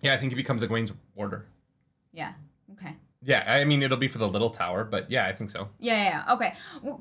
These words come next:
Speaker 2: I was only wondering because if Gawain is heading over to, um, i-, if Gawain continues on with them, which I don't know if he, I don't know if he continues on to the tower. I don't know where him and his army went. They left, right? They just kind of pieced out. Um,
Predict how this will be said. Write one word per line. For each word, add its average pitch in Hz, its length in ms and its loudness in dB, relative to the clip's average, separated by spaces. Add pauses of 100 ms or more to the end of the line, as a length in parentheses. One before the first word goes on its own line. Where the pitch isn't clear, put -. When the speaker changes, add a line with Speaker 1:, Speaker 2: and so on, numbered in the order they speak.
Speaker 2:
I 294 200 6
was 302 220 0
only 403 180 -4
wondering 262 420 2
because 226 340 -2 (140)
if 226 220 -2
Gawain 285 360 2
is 254 440 0
heading 220 680 -2
over 208 360 -2
to, 208 440 -4
um, 180 480 0 (420)
i-, 254 40 0
if 269 220 4
Gawain 392 320 2
continues 262 420 -2
on 208 160 0
with 180 100 -6
them, 175 140 -6
which 196 220 -6
I 226 80 2
don't 269 120 -4
know 254 200 -6
if - 80 -20
he, 208 180 -20 (220)
I 185 180 2
don't 294 100 2
know 311 80 2
if 302 60 -2
he 277 80 -6
continues 233 400 -2
on 220 140 0
to 226 40 -6
the 202 100 -8
tower. 202 280 0
I 185 80 4
don't 233 160 -4
know 220 120 -2
where 202 200 0
him 208 220 -2
and 196 100 -2
his 190 500 -4
army 190 400 -2 (160)
went. 185 360 -8
They 214 100 -2
left, - 340 0
right? 190 240 2
They 196 100 -4
just 202 140 -8
kind 196 120 -6
of 185 80 -6
pieced 185 260 -8
out. 160 400 0 (640)
Um, 185 560 0